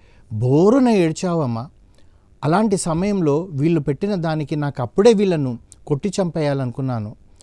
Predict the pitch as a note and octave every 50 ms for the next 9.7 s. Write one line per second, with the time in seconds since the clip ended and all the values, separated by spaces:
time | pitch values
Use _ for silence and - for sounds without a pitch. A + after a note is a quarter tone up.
0 | _ _ _ _ - C3+ C#3+ C#3+ C#3+ C#3 C3 B2 - B2 A#2 - A#2+ A2 A2 -
1 | - E3 - F3 D#3 C3+ A#2+ A#2+ A#2+ D3 C#3+ C#3+ C#3+ C3+ B2+ B2 A2+ G#2+ A2 G#2+
2 | A2+ D3+ - _ - - - - - - _ F3 E3 - - G3+ F#3+ A3 E3 D#3
3 | - - A#3+ - - A3+ A3+ A#3 A3 G#3 F#3+ E3 D#3 E3 F3 E3+ E3 F#3 F#3 E3+
4 | C3+ A#2 G#2 - _ _ - - _ _ _ _ - D3 C#3 - - C4 A#3+ A3
5 | G#3+ G#3 F3 A3 G#3 G3+ F#3+ F#3 E3+ D3 C#3+ D3 C#3 D3 E3+ F3+ A3 G#3 G3+ G#3
6 | F#3 D#3 C#3+ B2+ - E3 D3 E3+ D3+ - - C#3 C3 - - C3+ A#2+ A2+ G#2+ F#2+
7 | - - - - - _ _ _ - - - - - - _ - - G2 G#2+ A#2
8 | A#2+ C3+ A#2 - G#2+ G#2 G2 A2 G#2+ - B2 A#2 - C3+ B2 A#2+ A#2 A2+ A2 G#2
9 | G#2 G2+ F#2+ G#2+ G#2+ A2 A2 A2+ A#2+ C3 C3+ B2 A2+